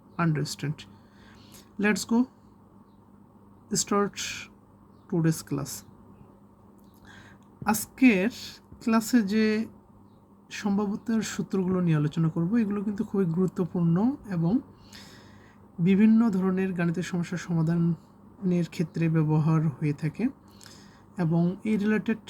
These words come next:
গাণিতিক সমস্যা বিভিন্ন চাকরি পরীক্ষায় আসতে দেখা গিয়েছে। তাই আজকে ক্লাসটি মনোযোগ সহকারে দেখবেন, বোঝার চেষ্টা করবেন।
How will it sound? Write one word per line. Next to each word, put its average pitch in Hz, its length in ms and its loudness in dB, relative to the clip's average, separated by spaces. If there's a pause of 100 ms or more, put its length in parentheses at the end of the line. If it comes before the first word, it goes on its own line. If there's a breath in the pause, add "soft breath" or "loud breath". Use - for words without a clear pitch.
(200)
গাণিতিক 180 280 -2
সমস্যা 175 360 -2
বিভিন্ন 170 300 2
চাকরি 165 340 -4
পরীক্ষায় 185 560 -2 (460)
আসতে 170 260 -4
দেখা 160 240 0
গিয়েছে। 160 440 0
তাই 175 320 -2 (420 loud breath)
আজকে 185 300 -4
ক্লাসটি 185 400 -4
মনোযোগ 175 360 0
সহকারে 165 380 -4
দেখবেন, 160 400 2 (800 loud breath)
বোঝার 175 200 -2
চেষ্টা - 360 -6
করবেন। 175 340 0